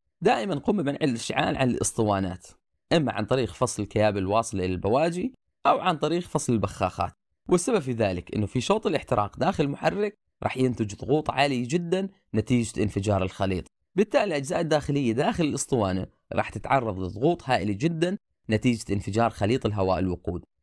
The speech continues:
لذلك عند فصل الإشعال عن هذه الأسطوانات، هذا الأمر بيعني إنه لن يحدث احتراق في تلك الأسطوانة، نتيجة لذلك راح تقل القوة والضغط في تلك الأسطوانة، وبالتالي راح تقل القوة على المكابس والمحامل لإنتاج الأصوات.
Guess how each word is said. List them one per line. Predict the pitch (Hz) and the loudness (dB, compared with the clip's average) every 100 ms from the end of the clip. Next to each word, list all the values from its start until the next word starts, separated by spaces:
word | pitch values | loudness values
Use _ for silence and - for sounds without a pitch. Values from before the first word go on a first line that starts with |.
| _ | _
لذلك | 131 190 185 - | 2 2 0 -4
عند | 123 | -2
فصل | - - 226 | -2 0 0
الإشعال | 139 - 123 107 90 | 0 -2 0 0 -2
عن | 110 | -4
هذه | 117 180 196 | 0 0 0
الأسطوانات، | 160 - 147 120 98 104 _ _ _ | -2 0 2 2 0 -4 _ _ _
هذا | 277 262 | 2 2
الأمر | 196 196 | 0 -2
بيعني | 156 160 143 | 0 0 0
إنه | 123 117 | 0 0
لن | 190 208 | 0 0
يحدث | 170 143 139 | -2 -4 -6
احتراق | - - 110 123 - | -8 -2 0 0 0
في | 113 | -4
تلك | 110 101 | -2 -2
الأسطوانة، | 95 80 - 101 90 80 _ _ _ | -4 -4 -4 -2 0 -4 _ _ _
نتيجة | 120 127 151 120 | 0 2 0 0
لذلك | 107 107 95 95 | 2 0 0 -6
راح | 90 | -12
تقل | 92 - 185 | -14 -2 0
القوة | 165 131 175 208 196 - _ _ - | 0 0 0 0 -2 -4 _ _ 0
والضغط | 117 107 117 - | 0 2 -2 -2
في | - | -6
تلك | 98 107 98 | -2 -2 0
الأسطوانة، | 90 92 - 98 85 - _ _ _ | -4 -2 -2 -2 -2 -6 _ _ _
وبالتالي | 190 170 - 107 92 | 2 2 0 0 -2
راح | - | -8
تقل | - - 185 123 | -14 0 2 2
القوة | 101 123 101 | 0 -2 0
على | 117 104 | 0 0
المكابس | 104 104 160 170 208 - | 0 2 0 0 -6 0
والمحامل | 131 143 120 110 98 110 - _ - | 0 0 0 -2 -2 -4 -6 _ 0
لإنتاج | 113 117 110 101 | 0 2 0 0
الأصوات. | 107 101 - 98 92 | -2 -4 -2 -2 -2